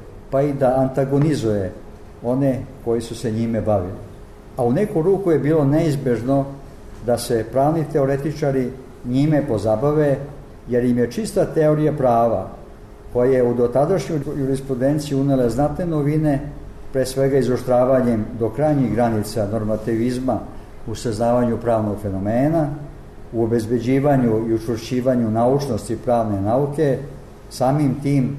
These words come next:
bacila rukavicu u lice. U srpskoj pravnoj misli ta rukavica je bila prihvaćena i pre i posle Drugog svjetskog rata. Radomir Lukić i Ljubomir Tadić nisu bili Kelzenovci ni antikelzenovci.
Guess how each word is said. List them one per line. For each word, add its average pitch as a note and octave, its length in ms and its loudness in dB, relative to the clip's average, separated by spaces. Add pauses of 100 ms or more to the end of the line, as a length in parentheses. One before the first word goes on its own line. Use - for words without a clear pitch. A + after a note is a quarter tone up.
(400)
bacila A#2+ 640 0 (180)
rukavicu A2+ 640 -2
u A2 100 -4
lice. G#2+ 400 -2 (720)
U B2 100 -4
srpskoj G#3+ 400 0
pravnoj E3 380 2
misli C3+ 440 0 (560)
ta D3+ 100 4
rukavica F3 520 2
je E3 80 4
bila D#3+ 240 4
prihvaćena D#3 840 0
i C3 160 0
pre G3 160 2
i E3+ 120 2
posle D#3+ 300 2
Drugog C#3 280 2
svjetskog A#2+ 400 0
rata. G#2 280 0 (640)
Radomir D#3+ 460 2
Lukić E3+ 380 2
i D3 40 2
Ljubomir D3 400 2
Tadić C#3+ 460 0 (380)
nisu F#3+ 360 0
bili D3 380 2
Kelzenovci C3+ 800 2 (360)
ni B2+ 300 0
antikelzenovci. G#2 1040 -2